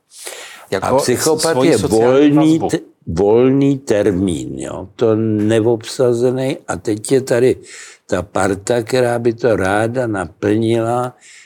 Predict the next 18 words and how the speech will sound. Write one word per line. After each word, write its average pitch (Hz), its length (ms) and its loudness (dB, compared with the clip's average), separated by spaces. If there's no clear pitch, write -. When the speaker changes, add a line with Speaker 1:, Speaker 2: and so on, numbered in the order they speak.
Speaker 2:
tím, 101 440 2
že 101 200 -4
jsou 127 320 0
to 123 260 0
lidi, 101 400 -2
kteří 113 500 0
primárně 135 1000 0
nemají 113 600 -2
strach. - 880 -8
To 104 140 0
je 107 160 2
ten 82 300 -4
problém, 76 680 -6
jo? 120 260 -10
Jim 117 320 4
chybí 123 540 0
ten 110 280 0
špagát 95 960 -4